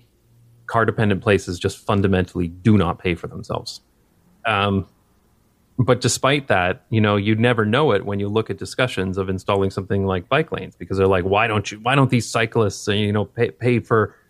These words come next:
uh, licensing or something so they can pay for their own bike lanes?" Um, it's, <laughs> it's very frustrating, uh, because it's so far off of the truth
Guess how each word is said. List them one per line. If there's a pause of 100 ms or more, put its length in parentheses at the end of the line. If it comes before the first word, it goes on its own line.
(200)
uh,
licensing
or
something
so
they
can
pay
for
their
own
bike
lanes?"
Um, (200)
it's, (160)
<laughs>
it's
very
frustrating, (460)
uh,
because
it's
so
far
off
of
the
truth